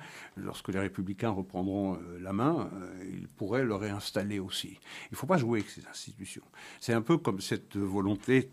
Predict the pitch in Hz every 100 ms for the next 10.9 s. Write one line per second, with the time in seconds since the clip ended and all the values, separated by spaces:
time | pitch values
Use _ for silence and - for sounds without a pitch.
0 | - - 120 - - - 87 - 101 92
1 | 92 113 95 95 - 98 90 90 131 135
2 | 101 95 92 92 120 101 101 95 - -
3 | - 98 92 95 98 92 90 92 95 117
4 | 117 101 95 90 92 95 - 95 95 90
5 | 92 87 90 - 98 - 131 175 117 98
6 | - - - - 113 95 104 120 127 95
7 | 98 92 101 98 98 98 98 - 98 98
8 | 98 120 - 147 98 - - - 185 -
9 | 104 - 101 95 123 - 117 92 - 107
10 | - 113 101 - 90 - 92 87